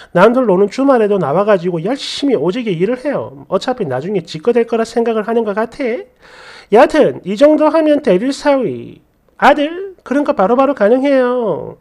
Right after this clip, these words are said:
쓰니도 우리 사촌 언니처럼 명절에 시댁 안 가도 되지. 그러니까 우선은 이 정도 재력부터 가지고 와서 다시 말을 해봐라 이거야.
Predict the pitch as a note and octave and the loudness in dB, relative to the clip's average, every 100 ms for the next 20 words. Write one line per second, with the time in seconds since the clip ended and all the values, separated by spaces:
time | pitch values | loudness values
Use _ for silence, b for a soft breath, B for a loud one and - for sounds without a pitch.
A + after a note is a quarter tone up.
0 | b b - - D4 D4 C4+ E3 F3+ A3 | b b -16 -2 0 2 2 0 0 -4
1 | G3+ - B3 B3+ C4 - A#3+ A3 A3 F3+ | -6 -2 2 2 0 -2 -2 0 -2 0
2 | F#3+ B3 A#3 A3 A#3+ A#3+ E3 F#3 A3 A3 | 0 0 -2 0 -2 0 0 2 0 0
3 | A#3+ G3+ A#3 E4 _ B B B - A#3 | -4 -6 -12 -14 _ B B B 2 4
4 | A#3 - G3 C3+ E3+ - C4 B3+ C#4 F#3 | 4 0 -2 -2 -2 2 4 4 2 -4
5 | - D#3+ E3+ C4 C4 C4 A#3+ C4+ C4 A3+ | -8 -2 2 2 2 0 0 0 -2 -8
6 | - - A3+ A#3 F#3 E3 B3 - D4 A#3+ | -8 0 0 0 -2 2 2 2 0 0
7 | - F3+ D#3+ G#3+ G#3+ G#3 A3 G3 E3 F#3 | 0 0 0 -2 0 2 4 2 0 0
8 | F3 F3+ D#3+ A#2 | 0 -2 -4 -8